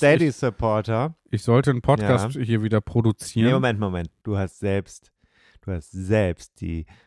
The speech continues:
Speaker 1: Pakete formuliert, die für unsere Edelhelfer, Wasserträger, bla, bla, bla. Also wer uns Geld gibt, bekommt auch was dafür, ne?
Speaker 2: Mhm.
Speaker 1: Unter anderem eine Bonusfolge im Monat hinter der Paywall. Die gibt's
Speaker 2: Mhm.
Speaker 1: nur für die Supporter.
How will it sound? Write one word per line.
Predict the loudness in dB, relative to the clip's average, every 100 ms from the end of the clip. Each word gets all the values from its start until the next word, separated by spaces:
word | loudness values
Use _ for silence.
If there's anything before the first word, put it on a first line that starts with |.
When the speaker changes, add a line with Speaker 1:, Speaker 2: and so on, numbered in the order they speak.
| _
Speaker 1:
Pakete | -12 -6 0 0 -2
formuliert, | -6 -4 -2 -2 -2 -4 -6 -14 _ _ -6
die | -2 -2 -6 -18 _ _ _ _
für | -12
unsere | -8 -6 -4 -6 -6
Edelhelfer, | -4 -2 -2 -2 -2 -4 -4 -4
Wasserträger, | -6 -6 -8 -6 -4 -4
bla, | -4 -4
bla, | -4 -8
bla. | -8 -12 -16 -20 -20 -12
Also | -10 -8 -2
wer | 0
uns | 0 -6
Geld | -4 -4 -4
gibt, | -8 -8 -14
bekommt | -6 -2 0
auch | -2
was | -4 -10
dafür, | -20 -20 -20 -20 _
ne? | -6 -6 -6 -8
Speaker 2:
Mhm. | -6 -8 -10
Speaker 1:
Unter | -8 -2 -2
anderem | -2 -2 -2 -2
eine | -6
Bonusfolge | -4 -2 -2 -2 -4 -6 -4 -4
im | -8 -8
Monat | -6 -6 -8 -6
hinter | -6 -4
der | -6
Paywall. | -10 -16 -16 -18 -20
Die |
gibt's | -14 -14 -10
Speaker 2:
Mhm. | -4
Speaker 1:
nur | 0 0
für | -2 -4 -4
die | -4 -6
Supporter. | -8 -12 -10 -12 -12